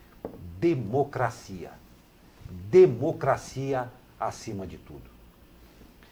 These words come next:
E os astronautas Robert Behnken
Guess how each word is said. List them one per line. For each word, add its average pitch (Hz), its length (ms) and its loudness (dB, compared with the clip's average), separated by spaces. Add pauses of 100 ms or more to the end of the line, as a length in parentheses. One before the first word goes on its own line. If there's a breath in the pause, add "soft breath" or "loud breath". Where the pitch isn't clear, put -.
(520 soft breath)
E 240 60 0
os 226 180 6
astronautas 208 1000 10
Robert 143 800 10
Behnken 123 640 6